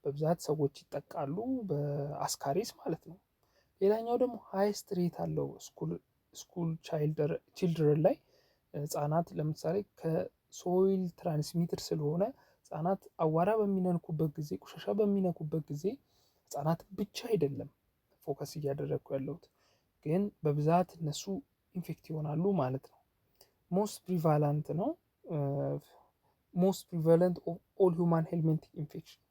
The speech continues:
ሞስት ፕሪቫላንት ነው፣ በብዛት ሰዎችን ያጠቃል ማለት ነው። ሌላኛው እስኪ ስለ ሳይዙ እንይ። ምን አይነት ሳይዝ አለው አድልቱ ወይም ምን አይነት ከለር አለው? ቅድም እንዳልኳችሁ ጃይንት ብያቸዋለሁ። it is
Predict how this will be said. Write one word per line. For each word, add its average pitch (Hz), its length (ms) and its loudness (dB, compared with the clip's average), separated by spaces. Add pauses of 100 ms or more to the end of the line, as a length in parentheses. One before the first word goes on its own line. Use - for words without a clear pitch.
(300)
ሞስት 240 220 -4
ፕሪቫላንት 151 500 -6
ነው፣ 170 140 -10
በብዛት 156 420 4
ሰዎችን 156 440 -4
ያጠቃል 185 380 -8
ማለት 160 280 -6
ነው። - 160 -20 (1080)
ሌላኛው 208 340 -2
እስኪ - 180 -10
ስለ 175 240 0
ሳይዙ 160 400 4
እንይ። 131 300 -4
ምን 156 160 -4
አይነት 156 220 4
ሳይዝ 147 260 -2
አለው 143 260 0
አድልቱ 135 380 -6
ወይም 147 200 -2
ምን 160 120 2
አይነት 156 240 4
ከለር 143 280 -2
አለው? 135 280 -4 (460)
ቅድም 170 300 -2
እንዳልኳችሁ 170 680 -2 (180)
ጃይንት 170 420 2
ብያቸዋለሁ። 160 560 0
it - 140 -10
is 190 140 -10